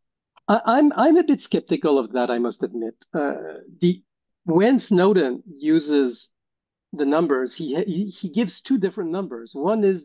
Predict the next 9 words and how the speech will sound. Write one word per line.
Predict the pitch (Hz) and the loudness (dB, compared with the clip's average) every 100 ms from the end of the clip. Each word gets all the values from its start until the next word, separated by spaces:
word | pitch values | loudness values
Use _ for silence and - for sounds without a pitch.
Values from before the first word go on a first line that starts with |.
| 143 | -6
the | 147 151 - _ _ _ _ | -4 -4 -8 _ _ _ _
kind | 170 151 151 156 147 - | -6 -4 -2 -4 -6 -8
of, | 135 135 - _ _ _ _ _ _ _ _ _ _ | -6 -6 -10 _ _ _ _ _ _ _ _ _ _
you | - 156 | -6 -4
know, | 131 117 _ _ _ _ _ _ - | -4 -8 _ _ _ _ _ _ -10
tribal | - 180 180 180 | -2 0 0 0
scale, | 165 - 151 143 143 143 139 _ _ _ _ - | -2 -4 0 0 0 -2 -6 _ _ _ _ -6
people | 226 190 254 247 | -4 -2 -2 -2
who | - - 196 190 180 | -4 -4 -2 -4 -8